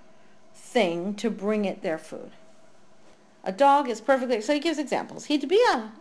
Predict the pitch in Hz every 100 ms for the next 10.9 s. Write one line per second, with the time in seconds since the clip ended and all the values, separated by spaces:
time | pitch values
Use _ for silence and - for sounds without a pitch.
0 | - - - 233 - 339 392 302 240 220
1 | 269 302 285 214 180 143 180 196 226 370
2 | 415 311 254 285 247 233 208 185 - 220
3 | - 339 370 - 196 123 202 220 269 294
4 | 339 220 208 214 - 190 190 - - 165
5 | 226 - - - - 285 262 302 349 381
6 | 339 247 185 214 254 302 311 359 440 427
7 | 151 - 226 240 403 349 226 254 - -
8 | - 302 381 415 - 285 294 269 262 294
9 | 320 330 - - 220 226 240 233 247 262
10 | 262 240 233 226 214 196 156 - -